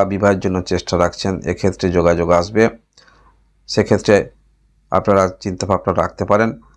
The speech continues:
এবং বিবাহিত যারা রয়েছেন, আপনাদের মধ্যেও সম্পর্ক খারাপ দেখাচ্ছে না, সম্পর্ক ভালো থাকবে,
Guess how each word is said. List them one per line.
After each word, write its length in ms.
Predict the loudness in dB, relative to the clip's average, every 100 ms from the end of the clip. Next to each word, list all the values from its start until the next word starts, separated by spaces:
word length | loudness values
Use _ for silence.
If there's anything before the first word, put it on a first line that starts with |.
| _ -4
এবং 200 | 2 2 0
বিবাহিত 360 | -2 0 0 0
যারা 220 | 0 0 0
রয়েছেন, 380 | -2 -4 -2 -2
আপনাদের 360 | -2 -2 -4
মধ্যেও 280 | -2 0 0
সম্পর্ক 420 | 0 -2 -2 -4 -4 -2
খারাপ 240 | 0 0
দেখাচ্ছে 340 | -2 -4 -4 -4
না, 80 | -4
সম্পর্ক 380 | -4 -4 -4 -4
ভালো 260 | -4 -2 -2
থাকবে, 480 | -2 -2 0 0